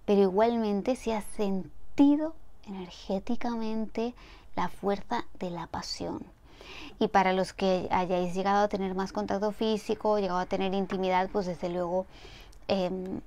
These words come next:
es una parte en la que ambos encajabais muy bien. Aquí la rueda de la fortuna sin duda era, formaba parte de tu destino conocer a esta persona, también porque había que integrar, como te digo, esos aprendizajes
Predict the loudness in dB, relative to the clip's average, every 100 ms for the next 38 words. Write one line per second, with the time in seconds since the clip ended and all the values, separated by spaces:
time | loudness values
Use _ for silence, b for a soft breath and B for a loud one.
0 | -12 -6 -4 0 0 2 2 2 4 4
1 | 4 2 2 -2 -2 0 0 0 0 2
2 | 4 6 4 2 -12 B B B -2 0
3 | 0 -2 0 0 -2 -6 -2 4 6 6
4 | 2 -2 -4 B B B -2 2 2 4
5 | 2 2 0 -2 -4 0 0 2 0 -2
6 | 0 0 2 2 4 2 0 0 4 6
7 | 4 0 -2 2 4 2 0 -2 -2 0
8 | -2 -2 -4 -2 -2 0 2 2 0 B
9 | B B 4 4 4 4 4 2 0 0
10 | 2 4 4 2 0 0 -2 0 0 2
11 | 0 4 2 4 2 2 2 4 2 2
12 | 0 0 2 4 2 0 B B B 0
13 | 2 2 2 0 0 0 4 2 6 4
14 | 4